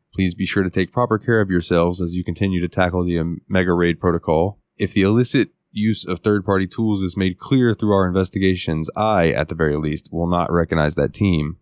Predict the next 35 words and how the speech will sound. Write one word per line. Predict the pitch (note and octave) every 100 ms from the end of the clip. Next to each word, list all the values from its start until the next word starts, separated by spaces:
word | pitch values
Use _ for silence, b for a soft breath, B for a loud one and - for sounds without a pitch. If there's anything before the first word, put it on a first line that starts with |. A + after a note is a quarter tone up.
| _ _
as | - D#2
the | E2+
true | - - E2+ C#2+ C2 -
world | - C#2+ C2 -
first. | D2 - - - _
<clears throat> | - B2 F2+
Final | - F2+
Fantasy | E2+ F2+ F2+
fourteen | G#2 F#2+ G#2+ -
is | D#3+
available | C#3+ A2 G2+ G2
for | F2
P | G#2
S | F2 -
four, | F2+
P | -
S | F#2 -
five, | F2 E2+
and | - G#2+ -
P | F2+
C, | - E2 D#2 D2 - _ -
and | D#2+
the | D#2+
Omega | D#2+ E2+ E2
Raid | E2 D#2+ -
Protocol | D#2+ D#2+ D#2+ D#2
Ultimate | E2 E2 E2 D#2+
appeared | - - E2 D#2+ D#2 -
in | D2+
patch | E2 D#2 D2 - - _
six | - - D#2 -
point | - D#2+ D#2 -
three | - D#2+ D2+ C#2+
one. | G1+ G1+ G1+ G1+ - _
Well, | - B2 F2+ C2+